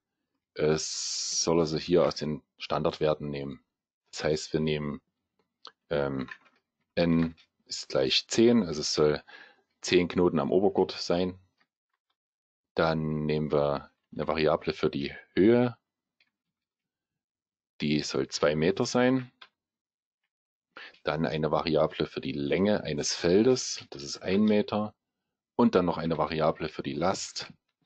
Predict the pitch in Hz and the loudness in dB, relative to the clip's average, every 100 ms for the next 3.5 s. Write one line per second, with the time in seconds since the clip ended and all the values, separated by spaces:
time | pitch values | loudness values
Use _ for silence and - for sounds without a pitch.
0 | _ _ _ _ _ - 85 87 - - | _ _ _ _ _ -10 -6 -4 -6 -12
1 | - 82 78 80 - - 143 135 - - | -4 -2 0 -2 -4 -6 -4 -4 -6 -8
2 | - - _ _ _ - 80 - 73 - | -12 -16 _ _ _ -4 -4 -2 -6 -6
3 | - _ - - | -12 _ -8 -8